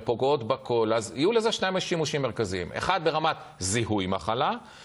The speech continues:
שניים, כשכבר יודעים שאתה חולה, בתי אבות, אתה, אתה מתקשר מהבית אבות למרכז שירות, או דברים בסגנון,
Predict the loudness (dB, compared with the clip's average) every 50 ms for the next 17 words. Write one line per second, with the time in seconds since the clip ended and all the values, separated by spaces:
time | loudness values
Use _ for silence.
0 | -20 -20 -18 -10 -6 -6 -4 0 0 0 2 2 0 -2 0 -2 -2 0 0 -2
1 | 0 2 2 0 2 0 0 0 0 0 0 0 0 -2 -4 0 0 0 2 2
2 | 0 0 -2 -2 0 0 0 2 0 0 0 2 2 4 4 4 4 2 2 0
3 | -2 -2 0 0 2 2 2 2 0 -2 -4 -10 -18 -12 -12 -4 -4 -2 -2 -2
4 | -4 -4 -4 -2 0 0 0 2 2 0 0 2 0 0 0 0 -2 0 2 2
5 | 2 2 2 2 2 2 2 2 2 2 0 -2 0 0 0 0 0 0 0 0
6 | 2 2 0 2 0 0 0 0 0 0 0 0 0 0 0 0